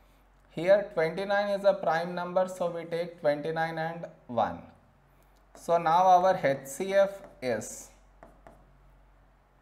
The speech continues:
H C F is the product of numbers that are present here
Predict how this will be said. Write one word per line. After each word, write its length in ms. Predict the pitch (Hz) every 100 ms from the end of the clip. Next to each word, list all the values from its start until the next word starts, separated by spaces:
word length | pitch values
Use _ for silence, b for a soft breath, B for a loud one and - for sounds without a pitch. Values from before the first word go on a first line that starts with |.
| _ _ _ _ _ _ _ _ _ _ _ _ _ _ _ _ _ _ _ _ _ _ - - - - - - -
H 240 | 127 127
C 180 | - 202
F 180 | 208 208
is 140 | 196
the 140 | 202 208
product 520 | 170 156 160 180 -
of 360 | 185 190 185 165
numbers 680 | 143 147 147 120 - - - -
that 260 | 127 139
are 220 | 156 165 160
present 720 | - 127 127 147 165 180 170 - - _ _ - - - _ _ - -
here 420 | 147 160 180